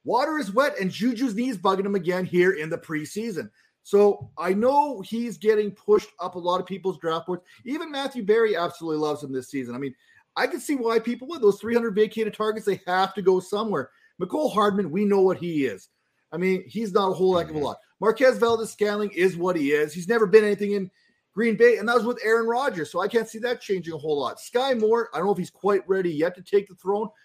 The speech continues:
Speaker 1: but I love Sky Moore, by the way. I'm just not sure he's ready there in year number one. Travis Kelce is still gonna do his thing.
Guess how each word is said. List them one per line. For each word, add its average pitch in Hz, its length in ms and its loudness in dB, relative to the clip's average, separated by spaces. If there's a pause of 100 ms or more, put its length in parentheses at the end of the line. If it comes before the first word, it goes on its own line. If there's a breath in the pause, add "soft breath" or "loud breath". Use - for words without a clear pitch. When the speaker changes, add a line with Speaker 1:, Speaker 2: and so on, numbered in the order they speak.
(100)
Speaker 1:
but 123 80 -8
I 131 40 -2
love 175 200 4
Sky 156 260 -2
Moore, 151 220 -2
by 135 160 -2
the 131 60 -2
way. 135 160 0
I'm 160 120 -8
just 147 140 -14
not 160 140 -6
sure 151 120 -8
he's 139 200 -4
ready 143 180 2
there 135 260 0 (200 soft breath)
in 170 200 0
year 151 220 0
number 123 240 -6
one. 175 320 -4 (320)
Travis 254 320 0
Kelce 226 360 -2
is - 80 -8
still 208 180 4
gonna 190 160 0
do 170 160 0
his 202 240 4
thing. 165 220 -2